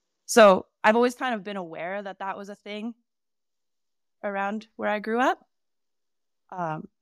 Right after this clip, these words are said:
you always see them, you always see the tree planters in town, and they're just these grungy, dirty, smelly hippies, and they're just,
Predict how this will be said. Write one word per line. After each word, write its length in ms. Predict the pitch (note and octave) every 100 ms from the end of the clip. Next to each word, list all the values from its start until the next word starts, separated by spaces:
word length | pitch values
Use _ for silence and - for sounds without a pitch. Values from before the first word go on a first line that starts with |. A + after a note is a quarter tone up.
| -
you 140 | G3
always 160 | F#3 F#3
see 220 | - F3+
them, 180 | F3+ E3+
you 120 | F3+
always 160 | F3+ -
see 100 | F3+
the 80 |
tree 200 | E3+ F3+
planters 400 | - E3 E3+ F3
in 120 | E3+ E3
town, 400 | D#3 D3+ D#3+ D#3+
and 180 | D#3+ F#3 _ _ _ _ _
they're 100 | E3
just 220 | E3 -
these 180 | E3 D#3 _ _ _ _ _ _
grungy, 600 | E3+ D#3+ D#3+ E3 D#3+ D#3+ - _
dirty, 280 | - D#3+ D#3+
smelly 560 | - - D#3+ D#3+ D#3+ D#3
hippies, 480 | F3 E3+ E3+ E3+ F3+
and 120 | E3
they're 140 | E3
just, 240 | D#3+ -